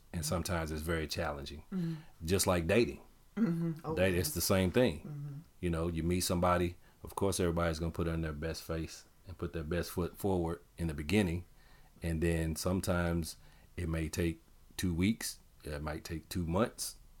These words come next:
Speaker 1: it might take two minutes.
Speaker 2: Mm-hmm.
Speaker 1: Uh, but then you're like, "Oh, nope,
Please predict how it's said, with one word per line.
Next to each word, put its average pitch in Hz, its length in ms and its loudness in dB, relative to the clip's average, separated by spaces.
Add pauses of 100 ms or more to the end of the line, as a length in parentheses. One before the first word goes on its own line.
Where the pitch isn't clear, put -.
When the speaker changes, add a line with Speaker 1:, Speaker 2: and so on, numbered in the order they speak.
(420)
Speaker 1:
it 92 80 -2
might 82 200 0
take 85 240 -2
two 104 180 -2
minutes. 113 560 2 (160)
Speaker 2:
Mm-hmm. 170 180 -2 (240)
Speaker 1:
Uh, 85 100 -4
but 82 160 -2
then 95 200 6
you're 101 160 8
like, 92 320 10
"Oh, 107 420 12 (100)
nope, 95 240 -2